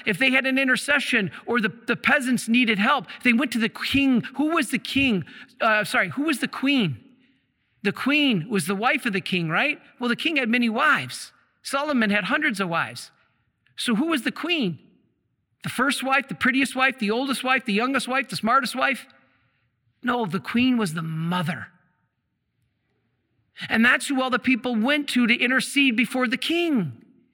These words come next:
Why would Jesus change that? He comes from the Davidic line. He's the son of David.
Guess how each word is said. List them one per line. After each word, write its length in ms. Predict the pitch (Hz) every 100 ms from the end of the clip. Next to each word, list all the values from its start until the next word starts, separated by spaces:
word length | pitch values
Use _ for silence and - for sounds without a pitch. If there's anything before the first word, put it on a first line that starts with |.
| _ _ _ _ _ _
Why 240 | - 320 359
would 200 | 359 262
Jesus 340 | 277 277 302
change 400 | - 302 349 359
that? 160 | 294 247
He 100 | 262
comes 240 | 285 294
from 120 | 285
the 80 | 277
Davidic 420 | 233 240 285 277
line. 480 | 269 302 339 285 160 - - -
He's 360 | - 311 370 320
the 100 | 277
son 260 | - 226 202
of 80 |
David. 440 | 170 185 165 147